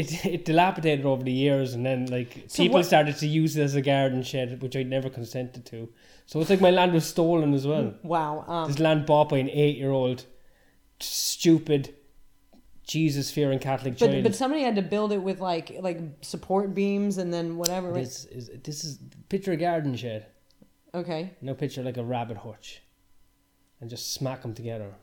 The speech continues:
Speaker 2: Okay.
Speaker 1: That's what
Speaker 2: Huh.
Speaker 1: we're talking about. It's not, it's not, this isn't fucking L A.
Speaker 2: Okay, well, well,
Speaker 1: This ain't fucking
Speaker 2: all right, well, I wasn't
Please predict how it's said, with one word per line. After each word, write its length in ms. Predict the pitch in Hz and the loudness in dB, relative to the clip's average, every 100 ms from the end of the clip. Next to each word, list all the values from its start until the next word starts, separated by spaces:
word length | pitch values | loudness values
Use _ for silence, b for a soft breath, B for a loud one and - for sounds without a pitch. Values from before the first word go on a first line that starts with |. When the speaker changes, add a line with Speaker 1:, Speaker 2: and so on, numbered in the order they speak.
| _ _ - | _ _ -6
Speaker 2:
Okay. 380 | 196 190 175 143 b b b b b b | -6 -6 -14 -14 b b b b b b
Speaker 1:
That's 120 | 139 | -12
what 80 | 285 | -8
Speaker 2:
Huh. 40 | |
Speaker 1:
we're 60 | - | -4
talking 240 | 135 131 131 | -4 -4 -6
about. 40 | 113 | -10
It's 100 | 110 | -6
not, 140 | 147 | -8
it's 160 | 131 120 | -8 -10
not, 380 | 135 127 104 - - 113 - - 78 120 - | -10 -10 -16 -20 -20 -20 -20 -20 -20 -20 -14
this 180 | 156 | -12
isn't 360 | 156 139 131 123 | -10 -8 -10 -10
fucking 320 | 127 120 117 | -12 -12 -8
L 160 | 123 123 | -2 0
A. 20 | |
Speaker 2:
Okay, 200 | 127 190 | 2 2
well, 320 | 175 196 196 202 | 2 4 2 2
well, 240 | 196 196 | 4 6
Speaker 1:
This 80 | 185 | 6
ain't 240 | 156 147 | 2 2
fucking 320 | 143 135 147 135 | 0 -2 0 0
Speaker 2:
all 120 | 135 | 2
right, 180 | 214 - | 2 2
well, 100 | 185 | 2
I 120 | 185 | 2
wasn't 240 | 185 - | 2 2